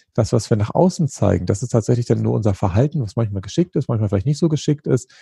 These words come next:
um diese Töpfe, die wir alle haben, zu befüllen, sprich, um unsere eigenen Bedürfnisse zu befriedigen.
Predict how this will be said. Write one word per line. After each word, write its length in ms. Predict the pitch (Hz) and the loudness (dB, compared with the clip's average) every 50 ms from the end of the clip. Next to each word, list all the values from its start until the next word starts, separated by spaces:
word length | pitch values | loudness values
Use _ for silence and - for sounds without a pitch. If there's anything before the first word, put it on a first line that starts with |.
| - - _ _ _ _ - | -20 -20 _ _ _ _ 2
um 200 | 139 147 165 156 | 4 4 4 4
diese 340 | 143 147 127 123 127 139 - _ _ _ - | 4 4 4 4 2 0 -2 _ _ _ -2
Töpfe, 400 | - 139 151 - - - 160 143 | 0 0 0 0 0 0 0 2
die 160 | 127 131 123 | 2 0 0
wir 100 | 123 - | 2 2
alle 220 | 117 120 117 107 | 4 4 4 4
haben, 320 | 110 113 117 117 117 107 - | 4 4 2 2 0 -4 -8
zu 140 | - - | -8 -4
befüllen, 360 | - 113 - - 143 147 160 147 | -4 -4 -2 0 2 2 2 0
sprich, 380 | - - - 127 127 - - | -2 0 0 0 0 0 -2
um 120 | - 120 117 | -4 -2 0
unsere 360 | 123 127 117 110 107 - - | 0 0 0 0 0 0 0
eigenen 340 | - 110 113 117 123 120 110 | 2 2 2 2 2 0 0
Bedürfnisse 760 | 101 - 104 113 117 117 - - - 110 104 - - 104 101 - _ _ _ _ _ _ _ - | 0 0 0 2 0 0 0 -2 -4 -4 -2 0 0 0 -2 -2 _ _ _ _ _ _ _ -6
zu 140 | - 123 | -4 -2
befriedigen. 760 | 101 107 101 - - 110 107 101 95 95 92 98 101 98 90 | 0 -2 -2 -2 0 0 0 0 0 -4 -6 -8 -10 -12 -12